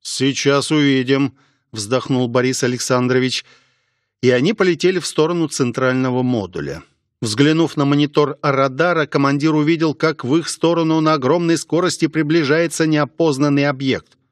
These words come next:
«Твою мать!» выругался он. «Только этого нам сейчас не хватало». «Это что, астероид?»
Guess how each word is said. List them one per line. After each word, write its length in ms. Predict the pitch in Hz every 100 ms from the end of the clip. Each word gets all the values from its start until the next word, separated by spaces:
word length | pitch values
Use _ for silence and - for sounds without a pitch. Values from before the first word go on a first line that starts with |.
| _
«Твою 540 | - 226 190 190 196 180
мать!» 380 | 185 143 - - _
выругался 600 | 131 160 147 131 135 -
он. 240 | 139 131 104 _ _ _ -
«Только 320 | 190 170 185
этого 400 | 208 208 185 185
нам 200 | 180 139
сейчас 400 | 175 147 170 131
не 100 | 139
хватало». 560 | 147 151 135 104 90 _ _ _ _ -
«Это 240 | 151 175 190
что, 280 | - 196
астероид?» 760 | 143 139 220 233 269 226 123